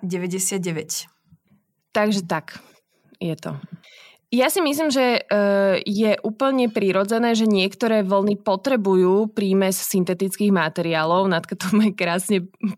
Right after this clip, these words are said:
Speaker 2: <laughs> nazvala, že potrebujú prímes ropy. E, niekedy ten, tá syntetika podčiarkne vlastne dobré vlastnosti tej vlny, hej?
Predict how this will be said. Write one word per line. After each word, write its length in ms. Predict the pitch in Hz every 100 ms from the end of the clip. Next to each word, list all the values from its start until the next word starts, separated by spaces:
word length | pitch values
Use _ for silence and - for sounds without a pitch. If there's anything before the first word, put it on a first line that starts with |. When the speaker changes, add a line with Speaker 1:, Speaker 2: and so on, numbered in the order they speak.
| -
Speaker 2:
<laughs> 460 | - 226 220 214
nazvala, 560 | 214 202 208 214 196 208
že 160 | 202 190
potrebujú 640 | 175 196 185 190 180 -
prímes 400 | - 196 190 196
ropy. 480 | 190 151 - 156 240 - - - - - - - -
E, 320 | 196 185 185 -
niekedy 800 | 226 240 247 311 220 233 311 -
ten, 400 | 226 226 220 214 208 202 196
tá 120 | 220 214
syntetika 640 | 240 233 254 247 220 233
podčiarkne 1400 | - 233 220 - - 294 262 262 - 196 156 156 208 _ _ _ 190
vlastne 560 | 190 185 180 - 202
dobré 240 | 196 202 226
vlastnosti 560 | 208 190 208 208 208
tej 160 | 185 185
vlny, 280 | 180 175 156
hej? 160 | 165